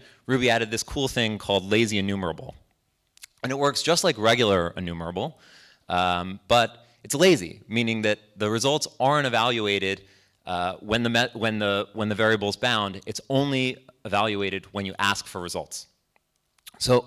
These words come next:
I'll show a few examples of what that means. So this is an example of, um, so let's say you wanna find the first five perfect squares that are over a thousand, right?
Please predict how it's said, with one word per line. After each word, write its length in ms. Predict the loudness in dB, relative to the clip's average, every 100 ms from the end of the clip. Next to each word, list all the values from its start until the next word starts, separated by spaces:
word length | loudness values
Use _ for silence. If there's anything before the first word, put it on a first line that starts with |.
| 2
I'll 100 | 2
show 160 | 4
a 60 | 2
few 220 | 2 0
examples 480 | 0 0 -2 -4 -6
of 60 |
what 160 | -4 -2
that 140 | -2 -10
means. 300 | -14 -20 -20 -20 -10
So 260 | 0 0 -2 -16 -20 _ _
this 160 | -2 2
is 180 | 0 0
an 100 | -2
example 640 | 0 0 0 0 -2 -4 _ _ _ _
of, 600 | -2 0 -2 -6 -18 -20 -6
um, 500 | -2 -2 -4 -8 -16 _ _ _ -20 -20 _
so 240 | 0 0
let's 200 | 2 2
say 80 | 4
you 100 | 2
wanna 140 | 2
find 300 | 0 0 -2
the 60 | -4
first 460 | -4 -2 -2 -4 -10
five 800 | -20 0 2 4 2 0 -2 -14 _ _ _
perfect 340 | -2 0 2 -2
squares 540 | -2 4 6 6 2
that 100 | 0
are 80 | 0
over 300 | 2 2 2
a 40 | -2
thousand, 600 | -2 -2 -2 -8 -18 -20 _ _
right? 280 | -2 -2